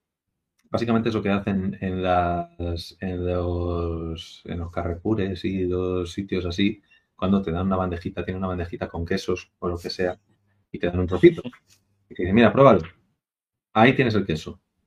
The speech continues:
O sea, es una pequeña, em, de esta del reforzador, una prueba del reforzador, que hace más probable que se dé la conducta a la que, a la que el reforzador idealmente sigue.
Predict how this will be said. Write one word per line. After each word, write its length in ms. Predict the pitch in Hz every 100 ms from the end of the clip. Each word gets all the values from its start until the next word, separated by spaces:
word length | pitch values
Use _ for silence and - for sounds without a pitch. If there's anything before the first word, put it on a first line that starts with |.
| _ _
O 20 |
sea, 120 | 107 113
es 280 | 117 - _ _ _ _ _ _ _ _ _ - 196
una 280 | 180 170 160
pequeña, 760 | 147 151 143 135 123 117 117 -
em, 1000 | 110 110 107 107 104 104 104 101 98 95 - _ _ _ _ _ _ _ _ - - _ _ _
de 100 | 143
esta 180 | 131 117
del 140 | 110
reforzador, 680 | 110 107 104 - 117 160 - _ _ _ _ _ -
una 140 | 87
prueba 280 | 110 110 98
del 120 | 104
reforzador, 540 | 92 90 92 90 98 - _ _ _ _ _ _
que 120 | 117
hace 240 | 127 131 123
más 220 | 120 117
probable 680 | 127 117 120 143 127 131 165 _ _ _ _ _ _ _ -
que 180 | 113
se 260 | 123 - 98
dé 260 | 98 120 120
la 160 | 117
conducta 580 | 117 113 117 - 104 - _ _ _ _ -
a 160 | 92
la 220 | 87 87
que, 600 | 87 87 85 85 82 85 -
a 60 | 95
la 100 | 87
que 80 |
el 60 | 90
reforzador 440 | 87 - - 90
idealmente 420 | 98 92 87 107 117
sigue. 360 | 113 104 85